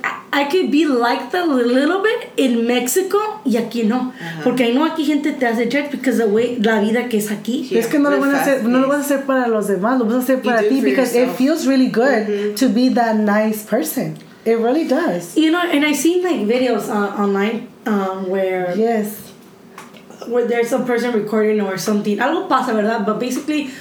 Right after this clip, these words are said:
Speaker 1: two strangers, and they're like, "I love you," "No, I love you too." And I was like, and, and honestly, in my head, I'm like, "How the fuck can you tell someone I love you when you don't even know them?"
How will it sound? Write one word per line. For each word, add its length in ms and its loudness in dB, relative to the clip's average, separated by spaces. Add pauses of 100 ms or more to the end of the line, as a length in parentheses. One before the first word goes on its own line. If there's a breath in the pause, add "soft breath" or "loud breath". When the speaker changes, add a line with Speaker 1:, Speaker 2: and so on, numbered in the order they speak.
(220 loud breath)
Speaker 1:
two 140 2
strangers, 500 0
and 100 2
they're 100 2
like, 140 -2
"I 160 -2
love 260 0
you," 300 -2
"No, 260 0
I 100 -4
love 220 -2
you 140 -2
too." 160 -2
And 80 4
I 40 4
was 80 2
like, 260 0 (320 loud breath)
and, 260 0
and 240 -6
honestly, 560 -2
in 100 2
my 100 0
head, 200 0
I'm 120 2
like, 200 0 (680 loud breath)
"How 220 -2
the 160 -2
fuck 360 -2
can 160 -2
you 180 0
tell 200 0
someone 460 0
I 120 0
love 260 0
you 280 0 (500)
when 140 0
you 100 2
don't 160 2
even 260 0
know 300 0
them?" 280 -4